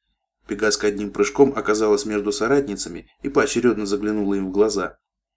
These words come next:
Ее грива была все еще мокрой и взъерошенной, так что вид у Скуталу был более чем боевой. «Итак, вижу, вы тут время зря не теряли», продолжила она. «С моей стороны полный провал.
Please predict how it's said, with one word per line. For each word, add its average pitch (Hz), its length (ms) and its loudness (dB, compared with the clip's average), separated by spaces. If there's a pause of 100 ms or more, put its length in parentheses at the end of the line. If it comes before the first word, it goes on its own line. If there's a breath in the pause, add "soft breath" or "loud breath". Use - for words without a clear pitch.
(240)
Ее 104 240 0
грива 123 300 4
была 107 260 2
все - 180 -4
еще 113 240 -2
мокрой 104 380 0
и 104 100 -6
взъерошенной, 104 720 0 (180)
так - 140 -4
что - 160 -8
вид 143 180 0
у 156 60 0
Скуталу 143 460 4
был 110 260 -2
более 107 340 2
чем 98 280 -6
боевой. 95 480 -2 (1160)
«Итак, 143 560 2
вижу, 190 300 4
вы 208 120 6
тут 208 160 -2
время 202 240 6
зря 196 220 2
не 196 120 0
теряли», 208 440 4 (120)
продолжила 95 600 -2
она. 95 280 -8 (560)
«С - 120 -8
моей 269 280 6
стороны 202 420 4
полный 147 380 2
провал. 113 500 0